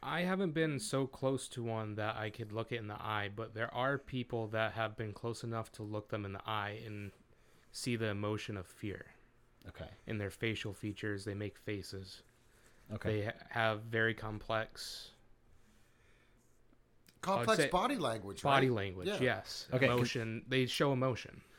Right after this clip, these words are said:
Speaker 2: I've heard the same thing that, shit you not, very almost verbatim quote from a hunter who hunts, who was hunting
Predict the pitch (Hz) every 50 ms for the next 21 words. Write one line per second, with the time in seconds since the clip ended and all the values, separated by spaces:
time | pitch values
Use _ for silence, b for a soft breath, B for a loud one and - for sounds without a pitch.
0 | B B 104 127 131 156 165 127 117 101 - - - 135 123 117 117 110 104 -
1 | - 120 113 107 101 92 90 87 80 87 82 78 78 - b b b b b b
2 | b b b b b - - - - - - - - - - - - 123 104 95
3 | 110 110 107 101 78 76 85 95 - - - - - 50 73 90 92 90 90 113
4 | 123 147 165 151 135 - - - 95 120 147 170 160 - - - 120 104 82 -
5 | 95 107 120 120 107 87 - - - - 117 120 110 85 - - 98 87 80 76
6 | - - 113 131 139 - - 71 69 67 - - 87 76 - - 87 73 - -
7 | - - - - - - 85 82 78 - 101 95 85 82 78 76 76